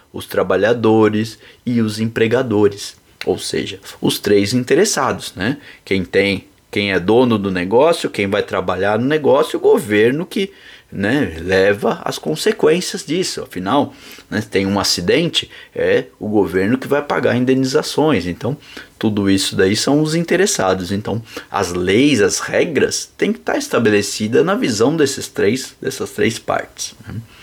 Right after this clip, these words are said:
E aí, ah, as vinte e oito N Rs até então existentes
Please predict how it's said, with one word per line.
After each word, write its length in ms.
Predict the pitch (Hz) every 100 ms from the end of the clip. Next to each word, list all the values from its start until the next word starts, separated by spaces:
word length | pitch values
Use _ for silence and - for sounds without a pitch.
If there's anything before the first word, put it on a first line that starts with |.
| - - - - - - -
E 160 | 220
aí, 400 | 226 147 214 - - _ _ _ _ _ _ _ _ - -
ah, 440 | 110 113 - 110
as 320 | 110 - - 90
vinte 280 | 117 156
e 40 | -
oito 300 | 120 117 113
N 200 | 107 101
Rs 500 | 113 139 117 95 -
até 280 | 101 98 110
então 380 | 107 107 107 107
existentes 840 | 98 90 - - 147 214 - -